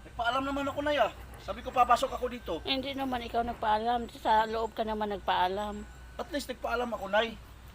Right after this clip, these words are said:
Speaker 1: Huwag niyo akong pagbintangan, Nay.
Speaker 2: <laughs>
Speaker 1: Eh, nagpaalam naman ako sa iyo, Nay, eh. Oh.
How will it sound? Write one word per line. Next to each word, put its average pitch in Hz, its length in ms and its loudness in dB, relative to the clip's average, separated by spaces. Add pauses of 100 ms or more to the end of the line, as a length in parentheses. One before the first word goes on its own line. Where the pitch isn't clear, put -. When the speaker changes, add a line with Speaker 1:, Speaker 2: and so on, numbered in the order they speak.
(220)
Speaker 1:
Huwag - 120 -14
niyo 262 120 -8
akong 233 160 -10
pagbintangan, 202 480 -6
Nay. 202 200 -6 (100)
Speaker 2:
<laughs> 277 300 -10 (720)
Speaker 1:
Eh, 214 160 -12
nagpaalam 220 400 -8
naman 214 240 -14
ako - 80 -16
sa 214 100 -16
iyo, 202 140 -16
Nay, 214 240 -12
eh. 226 100 -12 (760)
Oh. 139 160 -12